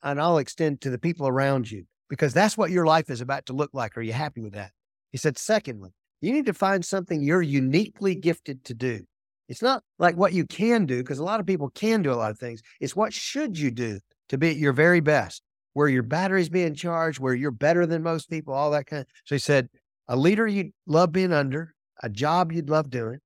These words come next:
He said, "Third, find a company who you'd be proud to tell people you work for." He said, "The first question you're gonna get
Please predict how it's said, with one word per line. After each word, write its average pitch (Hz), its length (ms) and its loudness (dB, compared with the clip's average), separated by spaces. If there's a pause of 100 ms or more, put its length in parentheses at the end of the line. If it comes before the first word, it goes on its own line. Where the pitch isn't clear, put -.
(440)
He 156 100 -6
said, 151 240 -2 (120)
"Third, 190 320 2 (240)
find 247 600 -4
a 156 100 -4
company 185 580 -4 (440)
who 190 100 4
you'd 170 220 0
be 147 140 0
proud 196 640 0
to 185 80 2
tell 180 280 -2
people 165 240 -4
you 143 100 2
work 147 220 2
for." 127 220 -4
He 110 60 -2
said, 135 200 0
"The 120 60 -2
first 233 400 0
question 180 400 0
you're 170 140 0
gonna 147 240 2
get 117 340 -2